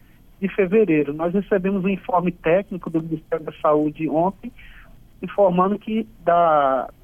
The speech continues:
trinta e sete posições, né, nós estamos na trigésima primeira. Só que não veio ainda, não foi disponibilizada essa data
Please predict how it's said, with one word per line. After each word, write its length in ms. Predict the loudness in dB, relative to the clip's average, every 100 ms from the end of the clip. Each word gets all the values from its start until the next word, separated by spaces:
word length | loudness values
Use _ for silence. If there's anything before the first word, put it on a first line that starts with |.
| -16 -16 -20 -20 -4
trinta 340 | -2 0 -2
e 160 | -4 0
sete 340 | 0 0 -10
posições, 720 | -2 -2 -2 -4 -2 0 -2 -2
né, 420 | -2 -2 -4 -10 -6
nós 220 | -6 -6
estamos 320 | -4 -4 0
na 140 | 0 -2
trigésima 580 | -2 0 2 2 -2
primeira. 540 | -4 -4 0 2 2 -4 _ _ -20 -20 -20 -20 -4
Só 140 | -2 -2
que 100 | -2
não 200 | -4 0
veio 280 | 0 2
ainda, 360 | 2 0 -2 -2
não 140 | -2
foi 200 | -2 -4
disponibilizada 1040 | -4 -12 -10 -4 -2 -2 -4 0 0 0 -6
essa 220 | -4 -4
data 460 | 0 -2 -2 -14